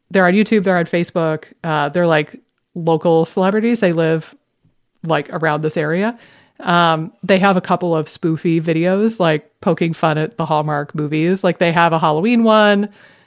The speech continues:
and a Thanksgiving one and a Christmas one, but they do a couple of those where they kind of poke fun at it, and their acting is just, like,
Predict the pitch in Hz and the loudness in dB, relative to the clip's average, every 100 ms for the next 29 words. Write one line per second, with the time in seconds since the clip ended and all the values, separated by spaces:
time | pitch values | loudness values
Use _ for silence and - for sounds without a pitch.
0 | _ - 175 170 - 175 160 180 170 165 | _ -2 2 2 2 0 0 -2 -2 -2
1 | 160 156 165 160 165 - 160 156 160 180 | -2 -2 -4 -4 -4 -2 -2 -2 0 0
2 | 175 180 170 - 165 160 156 147 156 175 | 2 2 0 -2 0 -2 0 -2 -2 -2
3 | 170 160 151 - 151 - 160 147 151 143 | -2 -2 -2 -2 -4 -4 -6 -6 -6 -4
4 | 160 185 226 208 175 170 170 160 - 151 | -2 0 0 0 0 0 0 0 -2 -6
5 | 147 175 160 160 156 160 151 147 | -4 -4 -2 -4 -6 -6 -6 -6